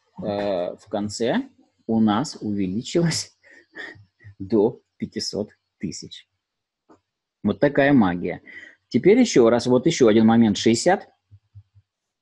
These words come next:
тысяч рублей мы вложили и ничего не докладываем. Давайте посмотрим, что будет так.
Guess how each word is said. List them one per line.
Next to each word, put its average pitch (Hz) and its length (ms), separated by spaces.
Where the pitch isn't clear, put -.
тысяч 139 200
рублей 120 320
мы 117 140
вложили 117 420
и 156 200
ничего 156 340
не 165 80
докладываем. 104 840
Давайте 110 400
посмотрим, 120 480
что 110 180
будет 113 300
так. - 280